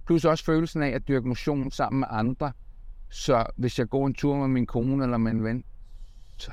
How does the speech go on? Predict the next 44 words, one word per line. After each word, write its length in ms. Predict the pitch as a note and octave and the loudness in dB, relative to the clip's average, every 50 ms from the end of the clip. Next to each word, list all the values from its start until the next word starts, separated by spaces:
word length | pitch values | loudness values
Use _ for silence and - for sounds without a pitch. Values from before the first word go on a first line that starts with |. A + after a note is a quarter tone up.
| - - - - - | -12 -14 -14 -4 2
får 300 | G3 B3+ - - G#3+ F#3 | 2 4 4 2 0 0
vi 160 | D#3 C#3+ A#2+ | 2 2 2
bare 260 | - C3 A#2+ B2 B2+ - | 4 2 2 2 2 -2
tit 240 | - - D3 B2 - | 0 0 0 2 2
løst 360 | B2+ A2+ D#3 D#3 - - - | 2 4 4 4 4 2 -2
nogle 200 | C3+ C#3 C#3 D3 | -2 0 2 2
af, 80 | D3+ C#3+ | 2 2
lidt, 160 | C#3+ D3 C3 | 2 2 2
nogle 220 | C#3 C#3 C#3 D3 | 2 0 2 0
af 80 | D3 C3+ | 0 0
de 100 | C#3+ C#3 | -2 0
der 100 | D3 C#3 | -2 -2
knuder, 400 | - - - C3+ C3 C#3 D3+ D#3 | -2 -2 -2 -2 2 2 2 2
der 80 | D3 C#3 | 2 2
engang 320 | B2+ B2+ B2+ B2 B2+ C3+ | 2 2 2 2 2 2
imellem 260 | C3+ C3 C3 C3+ C3+ | 0 0 0 0 0
kan 120 | - D3 B2+ | 0 0 -2
være, 180 | B2+ C3 C#3+ - | 0 -2 -2 -2
fordi 240 | - C3 - C#3 | -4 -4 -2 -2
motion 420 | C#3 C#3 C3+ - - E3 D3+ D#3 C#3 | 0 0 -2 -2 -2 -2 0 0 2
gør 180 | D3 C#3 C#3 | 2 2 2
noget 180 | C#3+ D3+ D3 B2 | 2 2 0 2
godt 240 | - C3+ C#3 - - | 2 2 2 2 2
ved 120 | C3+ C#3 | -2 -2
os, 200 | D3+ D3+ - - - - - - - - - - | -2 -2 -4 -10 -14 -14 -14 -14 -14 -14 -14 -10
og 300 | - - C3+ C3+ C3 B2 - - - - - - - | -4 0 4 4 4 4 2 -4 -14 -14 -16 -4 0
det 120 | D3 C#3+ | 2 4
løsner 360 | C#3 C3+ C3 A#2+ - C3+ C3+ C3+ | 4 4 2 2 2 0 2 2
ligesom, 440 | C3 C#3 C3 - D#3 C#3 C3+ B2+ | 2 2 2 4 4 4 4 2
øh, 340 | A#2+ A#2+ A#2 A2+ A2+ A2 A2 A2 | 2 2 2 2 2 2 0 -2
det 100 | - B2+ | 0 0
løsner 280 | B2 B2 B2 - - B2 | 2 2 0 0 -2 -2
ligesom 300 | A#2+ B2 A#2 - C3 B2 | -2 -2 -2 -2 -2 0
hele, 340 | B2 B2 B2+ C#3 C#3 B2+ F#2 | 0 0 0 0 0 0 2
øh, 320 | A2+ A2+ A2+ A2 G#2+ G#2+ | 2 2 4 4 2 0
systemet 500 | - - A#2 - - A#2 A#2 B2 C3 A#2+ | -2 -4 -8 -2 -2 -2 0 0 0 0
op. 140 | A2+ A2+ A2 - - - - - - - - - - - - - - - - - - - - - - - - - - - - - - - - - - - - | -2 -2 -4 -8 -12 -14 -14 -14 -16 -16 -16 -16 -16 -16 -16 -16 -16 -16 -14 -12 -14 -14 -14 -16 -16 -16 -14 -14 -14 -12 -14 -14 -14 -14 -14 -14 -14 -10 -6
Men, 480 | D3+ D#3+ E3+ E3+ E3 D#3 D#3 D3+ D3+ D3 | -4 -2 0 2 2 2 0 0 0 2
øh, 340 | D3 D3 C#3 C#3 C3+ C3 B2+ | 2 2 2 2 2 0 0
Niels, 340 | C3 C#3 C#3 C#3 C3 - - | 0 0 0 -2 -2 -4 -2
det 180 | - E3 E3+ | 0 0 2
var 100 | F3+ F#3 | 2 2
egentlig, 500 | E3+ E3+ F3 F3+ F3+ G3+ G3 G3 F#3 F3 | 2 2 0 -2 -2 0 0 2 2 4
øh, 400 | E3+ D#3+ D#3 D3 C#3+ C3 B2 B2 | 4 4 2 2 2 2 0 0